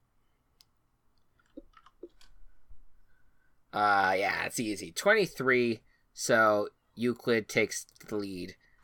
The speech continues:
Ten seven. All right, Sanford, uh, with,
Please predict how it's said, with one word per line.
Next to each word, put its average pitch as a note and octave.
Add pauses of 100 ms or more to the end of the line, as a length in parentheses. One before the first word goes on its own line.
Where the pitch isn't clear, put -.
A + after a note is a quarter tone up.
(1200)
Ten G2 (460)
seven. B1 (1600)
All G#2+
right, B2 (300)
Sanford, C3+ (920)
uh, G2 (160)
with, G2